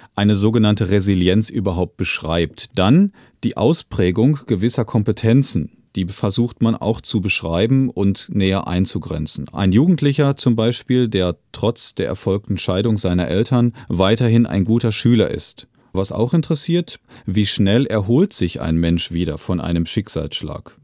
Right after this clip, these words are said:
Denken wir zum Beispiel an Kinder oder an die Menschen allgemein in der Erdbebenregion auf Haiti. Wie schnell kann so eine Katastrophe, die ja auch immer eine persönliche ist, von den Menschen verarbeitet werden?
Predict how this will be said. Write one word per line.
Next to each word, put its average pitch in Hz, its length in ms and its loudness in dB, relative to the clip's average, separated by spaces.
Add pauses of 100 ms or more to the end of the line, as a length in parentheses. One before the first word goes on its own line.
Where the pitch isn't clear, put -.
Denken 95 220 -4
wir 95 100 -2
zum 95 160 -2
Beispiel 95 400 -2
an 92 280 0 (160)
Kinder 123 460 4
oder 92 240 2
an 90 320 0
die 90 120 0
Menschen 95 340 0
allgemein 107 600 2
in 95 160 0
der 92 160 -2
Erdbebenregion 110 920 0
auf 104 240 -6
Haiti. 110 460 0 (180)
Wie 110 220 0
schnell 107 340 0
kann 104 240 -2
so 107 200 0
eine 95 200 -2
Katastrophe, 101 760 -4
die 110 100 -4
ja 95 140 0
auch 101 140 -6
immer 104 280 0
eine 92 200 -2
persönliche 107 680 0
ist, - 380 -6 (280)
von 104 300 -2
den 127 160 4
Menschen 107 560 0 (160)
verarbeitet 95 800 -4
werden? 76 400 -8